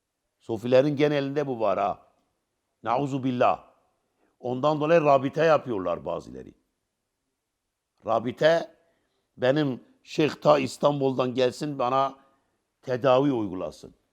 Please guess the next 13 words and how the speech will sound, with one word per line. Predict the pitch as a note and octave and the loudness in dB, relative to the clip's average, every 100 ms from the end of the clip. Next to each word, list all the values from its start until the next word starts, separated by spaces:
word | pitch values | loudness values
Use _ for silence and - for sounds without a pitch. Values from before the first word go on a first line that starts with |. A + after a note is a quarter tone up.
| _ _ _ _ _ | _ _ _ _ _
Hatta | - D3 E3 C3 | -2 0 2 0
benim | C3+ D3 | -2 -4
şeyhim | B2 C3+ C3 D3+ B2 | -6 -8 -6 -8 -6
diyor | B2 | -4
odaya | A#2+ D3 C#3 B2 | -2 0 2 2
girdi. | A#2 E3 D#3 C3 E3 D#3+ - _ _ _ _ _ _ _ _ | 0 -2 -4 0 0 0 -6 _ _ _ _ _ _ _ _
Deniz | D3 D#3 D#3 | 4 4 4
ortasında, | D3 B2+ C3+ A#2+ B2 B2+ | 0 0 -2 -2 0 4
okyanusta | D3 - C#3 B2+ A2+ - A#2 | 4 2 -4 -4 -6 -4 -6
gemi | G2 C3+ C#3+ | -2 -2 -2
ka-, | C3+ - B2 | -4 -4 -2
gark | A#2 C#3+ - | 4 4 4
olurdu. | C#3 D3 C#3 E3 D#3+ | -2 0 0 0 0